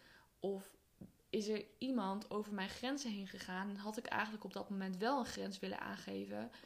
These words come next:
maar durfde ik dat niet, dus heb ik het maar ingeslikt?" Ehm, wat is hetgene wat er dus geuit wil worden, waarvan je lichaam dus aangeeft, "Het is tijd om het te uiten", maar wat je dus niet doet of niet hebt gedaan?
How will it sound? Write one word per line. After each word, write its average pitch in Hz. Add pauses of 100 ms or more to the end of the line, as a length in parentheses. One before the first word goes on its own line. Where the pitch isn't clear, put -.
(300)
maar 196
durfde 277
ik -
dat 208
niet, 196
dus 202
heb 202
ik 220
het 214
maar 214
ingeslikt?" - (520)
Ehm, 196
wat 269
is 285
hetgene 196
wat 214
er 233
dus 190
geuit 202
wil 233
worden, 240 (120)
waarvan 208
je 196
lichaam 240
dus 196
aangeeft, 196 (200)
"Het 226
is 240
tijd 202
om 196
het 185
te -
uiten", 240 (320)
maar 202
wat 262
je 233
dus 214
niet 240 (100)
doet 196 (540)
of 190
niet 190
hebt 190
gedaan? 214